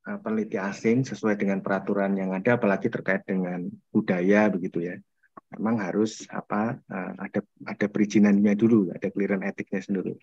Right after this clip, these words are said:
Kalau yang baru-baru ke depan kelihatannya sudah terkelola dengan baik, pasti brin sudah, eh, mendapatkan itu.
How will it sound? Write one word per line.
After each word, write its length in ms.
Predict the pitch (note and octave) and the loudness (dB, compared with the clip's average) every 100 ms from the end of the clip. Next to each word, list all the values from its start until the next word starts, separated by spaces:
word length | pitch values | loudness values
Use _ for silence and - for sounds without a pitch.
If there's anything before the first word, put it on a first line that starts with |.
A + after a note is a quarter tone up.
| _ - _ - | _ -20 _ -4
Kalau 240 | A2 A2 | 2 4
yang 240 | A#2 A2+ | 6 4
baru-baru 560 | G#2+ G#2+ G#2+ G#2 B2 C#3 | 4 2 2 4 6 6
ke 80 | C3 | 2
depan 400 | - - B2+ C3+ | -6 -2 -2 0
kelihatannya 400 | A2 G#2 G#2+ C3 | -4 -2 -2 0
sudah 320 | B2 A2 G2+ G#2 _ _ _ - | -2 0 -2 -4 _ _ _ -10
terkelola 480 | G#2 A#2 G#2+ B2 A#2+ | -4 0 2 2 2
dengan 240 | G2 F#2+ | -2 -2
baik, 320 | F2+ F2+ - | -4 -6 -6
pasti 240 | G2+ - - | -8 -4 -4
brin 320 | - B2+ C#3 | 2 2 2
sudah, 320 | C3 G#2+ G2 | 0 -4 -6
eh, 380 | - _ G2 G2 | -6 _ -6 -4
mendapatkan 560 | F#2+ F#2 F#2+ - F#2 G#3 | -2 -4 -4 -6 -8 -8
itu. 320 | - - | -12 -16